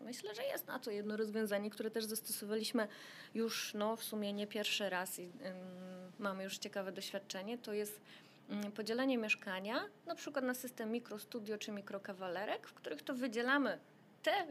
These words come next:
te miejsca, które były wcześniej kontrowersyjne dla naszych lokatorów, czyli powstaną osobne łazienki czy osobne łazien-, e, aneksy kuchenne.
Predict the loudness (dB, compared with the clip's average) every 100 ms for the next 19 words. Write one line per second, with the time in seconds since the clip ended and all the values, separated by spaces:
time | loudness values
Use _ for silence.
0 | -4 -6 0 6 6 6 2 -2 -2 -2
1 | 0 0 2 2 2 2 -4 0 2 2
2 | 0 -6 -4 0 2 2 0 0 -2 0
3 | 2 4 4 2 2 0 2 0 -4 -8
4 | -8 -6 -8 -6 -6 -8 -10 -10 -10 -8
5 | -4 -4 -4 -8 -4 0 0 0 0 -4
6 | -4 -8 -8 -14 -8 -2 -2 -2 -6 -4
7 | -4 -4 -2 0 0 2 0 0 -2 -8
8 | -10 -10 -8 -8 -10